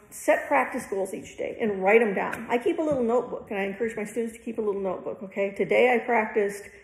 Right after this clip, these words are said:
measures thirty-seven through fifty-two on etude number seven. Measure forty-three, I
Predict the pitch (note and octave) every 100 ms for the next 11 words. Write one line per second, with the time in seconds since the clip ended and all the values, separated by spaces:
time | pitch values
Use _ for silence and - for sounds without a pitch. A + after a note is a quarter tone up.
0 | _ G3+ G#3 G#3 F#3+ F#3+ - - - -
1 | A#3 A#3+ A#3+ B3 A3 A3 A3+ A#3+ G#3 G3+
2 | G3 - - - - C#4 C#4 B3 C4 C4
3 | C4 B3 A3+ G#3 G3+ A#3 A#3+ A3 A3 G3
4 | F#3 - C#4+ D4 D4+ D4 C#4+ - - _
5 | _ _ _ _ B3 A3 A3+ A3 A3 G#3
6 | C4 B3+ B3+ - C4 B3 B3 B3 B3 G3
7 | F#3 G3